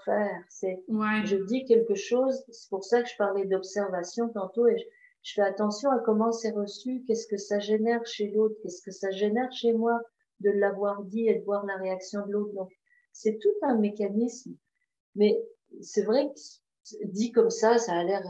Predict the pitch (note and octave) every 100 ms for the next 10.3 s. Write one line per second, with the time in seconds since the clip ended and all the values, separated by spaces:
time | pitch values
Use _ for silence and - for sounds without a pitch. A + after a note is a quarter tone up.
0 | F3 E3+ G3+ - F3 F3+ F3 F3 F#3 F#3
1 | F#3 - - A3 G#3+ F#3+ F3+ F3+ G#3 G3+
2 | - A3 G#3+ - G#3+ G#3 F#3+ F#3+ F#3+ G#3
3 | F#3+ F3+ F3+ F3 - C#4 D#4 _ _ -
4 | A3 G#3+ G#3 - - _ _ F#3 F#3 -
5 | _ _ _ _ - A#3+ A#3 A#3+ - A#3
6 | A3 G#3 G#3 A#3+ B3 A3+ G#3+ A3 A3 G#3+
7 | G3+ F#3+ F#3+ F#3+ G#3 - - F#3+ F3+ F3+
8 | E3 E3 - A#3+ A#3+ A3+ A#3+ A#3+ B3+ A3+
9 | - A#3+ A#3+ B3+ A#3+ A3 G#3+ G3 G#3+ G#3+
10 | C4 D4+